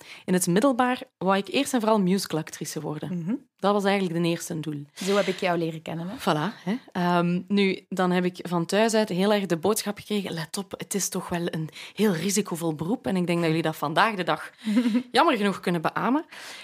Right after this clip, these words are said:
Speaker 1: Ehm, en dus ze zeiden: "Weet je wat, doe eerst iets anders en daarna moogt je musical studeren." Ik ben daar helemaal in meegegaan.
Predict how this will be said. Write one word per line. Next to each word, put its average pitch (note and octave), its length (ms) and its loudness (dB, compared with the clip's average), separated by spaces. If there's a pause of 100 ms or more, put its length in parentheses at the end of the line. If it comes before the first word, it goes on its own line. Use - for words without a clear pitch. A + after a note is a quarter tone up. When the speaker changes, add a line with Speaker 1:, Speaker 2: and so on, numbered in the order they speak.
(100)
Speaker 1:
Ehm, F3 420 2 (240)
en F#3+ 160 2
dus G3+ 140 4
ze G3+ 80 0
zeiden: A3 320 4
"Weet A3+ 160 2
je G#3+ 60 0
wat, B3+ 220 2
doe G#3 100 2
eerst B3 340 2
iets G3+ 160 0
anders C#4+ 420 0
en G#3 140 2
daarna G3 320 2
moogt C#4 280 2
je G3 100 -4
musical D#3+ 440 -2
studeren." C3+ 580 -8 (160)
Ik F3 120 -8
ben D#3+ 80 2
daar C#3 120 -2
helemaal A3 300 4
in F3+ 100 2
meegegaan. C4 540 2